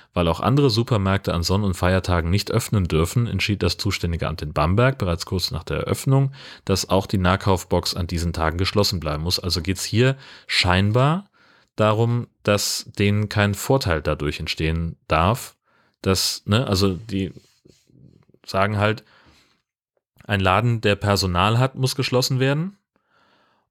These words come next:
Und dann ist also der Betreiber der, dieser, dieser, dieses automatisierten Ladens, dieses personallosen Ladens, hat dann einen wirtschaftlichen Vorteil. Und dann,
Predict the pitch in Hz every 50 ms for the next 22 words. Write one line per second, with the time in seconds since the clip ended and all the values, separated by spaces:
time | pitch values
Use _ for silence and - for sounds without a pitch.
0 | _ - 107 101 107 104 104 85 107 - - - 107 98 104 98 104 98 92 95
1 | - - 98 95 101 104 117 113 104 - 104 101 101 101 101 101 92 92 - 104
2 | 92 95 98 95 95 90 92 92 87 95 90 90 87 82 82 92 87 85 85 -
3 | - - - - - - - - 92 - - 90 87 85 - 92 85 82 104 131
4 | 139 135 110 101 95 95 - 87 87 85 87 95 120 120 - - 104 95 87 85
5 | - 92 90 87 87 90 87 87 92 113 131 127 120 - - 95 92 98 90 -
6 | 90 87 82 80 78 82 90 101 113 123 127 - - - - - - _ _ _
7 | _ _ - 95 104 - 107 104 104 90 98 101 95 101 98 - 113 98 - -
8 | 95 98 95 - - 107 107 - - 82 78 76 73 76 80 - 90 90 92 90